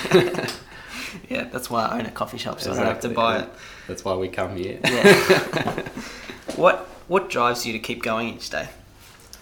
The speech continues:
Speaker 1: Oh, look, you're, you're looking towards your future, and it's, business is a, a vehicle for you to earn income as well.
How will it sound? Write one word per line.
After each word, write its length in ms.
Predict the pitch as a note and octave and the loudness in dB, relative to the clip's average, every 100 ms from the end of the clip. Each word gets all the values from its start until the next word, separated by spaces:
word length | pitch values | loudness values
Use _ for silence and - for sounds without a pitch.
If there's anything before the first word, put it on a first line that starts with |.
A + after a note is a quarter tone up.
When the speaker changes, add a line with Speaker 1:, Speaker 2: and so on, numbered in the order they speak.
| - - - - - - - | -14 -12 -12 -14 -20 -10 2
Speaker 1:
Oh, 160 | A#2+ | 4
look, 300 | G#2+ A2+ - - - | 4 2 0 -10 -8
you're, 380 | G#2 A2 G#2+ F#2+ - | -2 0 0 -4 -4
you're 180 | A2 A2 | -2 0
looking 460 | C3 C3 G2 F#2 | 0 0 -4 -4
towards 380 | - G2 F2+ F2 | -6 -4 -4 -6
your 80 | - | -12
future, 440 | - F2+ - - - - - - | -8 -8 -8 -12 -14 -16 -18 -12
and 300 | G2 F#2 F2+ | -10 -8 -8
it's, 640 | - F#2 - - - - - - - - - G#2+ | -6 -8 -8 -8 -8 -8 -14 -20 -20 -20 -10 0
business 480 | B2 B2+ A#2 A#2 | 2 2 0 -2
is 220 | A2 G2+ G2 | -6 -4 -2
a, 280 | F#2 F2 F#2 | -4 -4 -8
a 40 | |
vehicle 580 | F2+ F#2+ F#2 - F#2 F2+ | -4 -2 -2 -4 -8 -8
for 160 | F2 | -8
you 200 | F#2 F2+ | -8 -8
to 360 | F2 F2+ F2 F2+ | -10 -10 -10 -8
earn 120 | G2 F#2+ | -10 -8
income 400 | F#2+ - G#2+ F#2 | -10 -8 -8 -10
as 120 | F2+ | -8
well. 260 | A2 - | -8 -8